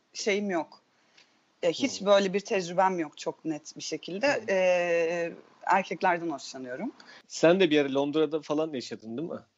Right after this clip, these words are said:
Speaker 2: O
Speaker 1: Bulundum.
Speaker 2: dönem
Speaker 1: Londra'da
Speaker 2: bulun-,
Speaker 1: bulundunuz.
Speaker 2: bulun-, bulun-, <laughs> bulundun. Peki, peki sen yurt içi, yurt dışı fark etmez. Hiç public, e, yaşadın mı? Öyle bir deneyimin oldu mu?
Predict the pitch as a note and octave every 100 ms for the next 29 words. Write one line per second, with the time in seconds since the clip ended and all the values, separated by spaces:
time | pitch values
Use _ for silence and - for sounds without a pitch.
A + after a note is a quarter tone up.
0 | _ - C#3 D#3+ G3+ C3+ C#3 C#3+ C3 -
1 | A#3+ C#4+ B3 A#3+ A#3 A#3 G#3+ G#3 A3 G#3
2 | D3 D3+ D3+ A#3+ E3 D#3 D#3+ E4 - -
3 | - A3+ D4 C#4+ D4 G3 - C#4 - F4+
4 | - A4 C#5 E3+ - - F3 E3 F#3+ F#3+
5 | F#3 F3+ F#3+ - F#3 F#3+ A#3+ E3+ A#3+ F#3+
6 | D3+ D3 D#3+ D#3 C#3+ - D#3+ - - D3
7 | D3+ D#3+ - _ _ _ _ - B2+ A#2+
8 | A#2+ A2+ B2+ A#2 B2+ C#3+ C3 C3 B2 C3+
9 | C3+ C#3 C3 A2 G#2 A2+ D#3